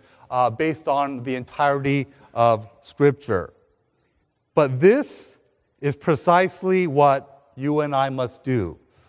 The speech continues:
when we read Scripture, to be diligent students of Scripture and read what all of Scripture has to say concerning these things. So I'm gonna start off with some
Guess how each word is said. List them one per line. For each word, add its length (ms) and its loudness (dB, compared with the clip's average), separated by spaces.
when 120 -6
we 120 -2
read 280 -2
Scripture, 460 -2
to 60 -6
be 120 -2
diligent 880 0
students 540 -4
of 140 -6
Scripture 580 -6
and 240 -10
read 200 -2
what 300 -6
all 280 -2
of 80 -4
Scripture 340 -12
has 200 -12
to 100 -18
say 560 -6
concerning 800 -4
these 260 -6
things. 320 -8
So 160 2
I'm 80 4
gonna 160 -4
start 300 0
off 180 0
with 100 -8
some 320 -2